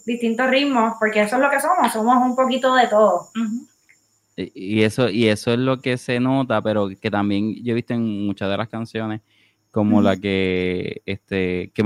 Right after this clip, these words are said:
Speaker 3: una de mis canciones favoritas, que se llama Res-, Respirar, este, me gustaría que ustedes la tocaran. ¿Ustedes entienden que pueden hacer eso?
Speaker 2: <laughs> Claro.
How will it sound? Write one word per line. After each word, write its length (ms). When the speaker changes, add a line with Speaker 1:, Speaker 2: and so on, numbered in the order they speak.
Speaker 3:
una 300
de 60
mis 200
canciones 380
favoritas, 640
que 120
se 100
llama 240
Res-, 260
Respirar, 540
este, 400
me 80
gustaría 340
que 60
ustedes 240
la 160
tocaran. 580
¿Ustedes 360
entienden 400
que 60
pueden 280
hacer 240
eso? 160
Speaker 2:
<laughs> 60
Claro. 640